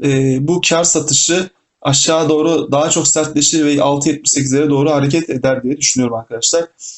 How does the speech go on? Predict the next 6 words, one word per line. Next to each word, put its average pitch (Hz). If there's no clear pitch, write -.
E, 131
şu -
an 180
için 170
indikatörlere 170
baktığımda 175